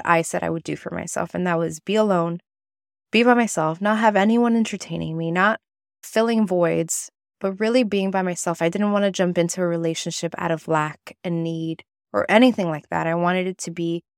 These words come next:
based on I wanna be with that person, not because I'm alone, not because I'm lonely, not because they're filling voids, not because they're, they have more things that my ex didn't have,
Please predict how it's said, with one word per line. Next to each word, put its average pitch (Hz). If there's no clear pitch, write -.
based 180
on 175
I 185
wanna 185
be 170
with 170
that -
person, 170
not 170
because 175
I'm 160
alone, 247
not 170
because 165
I'm 165
lonely, 226
not 185
because 175
they're 170
filling 170
voids, 226
not 175
because 170
they're, 165
they -
have 165
more 170
things 170
that 165
my 160
ex 156
didn't 254
have, 240